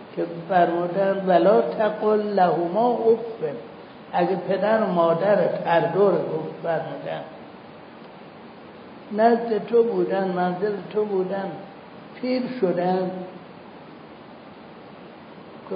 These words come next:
خب پیر هم چیز می‌شه، دل نازک می‌شه، پیر شدن به اونا حتی اف نگو، یعنی اصلاً اخم نکن، هیچ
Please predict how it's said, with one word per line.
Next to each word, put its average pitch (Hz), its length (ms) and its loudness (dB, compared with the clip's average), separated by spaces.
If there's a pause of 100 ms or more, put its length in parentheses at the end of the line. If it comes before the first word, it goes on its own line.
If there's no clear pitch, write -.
(120)
خب 190 140 2 (160)
پیر 196 240 6
هم 190 180 4 (1400)
چیز 214 140 0 (160)
می‌شه، 151 360 -4 (140)
دل 170 220 4
نازک 165 480 6
می‌شه، - 480 -8 (580)
پیر 208 180 6 (120)
شدن 220 340 2 (480)
به 196 60 10
اونا 254 300 10
حتی 254 280 4
اف 269 580 6
نگو، 170 320 0 (680)
یعنی 247 380 4
اصلاً 226 600 0 (100)
اخم 254 560 4
نکن، 151 380 -4 (640)
هیچ 208 160 -2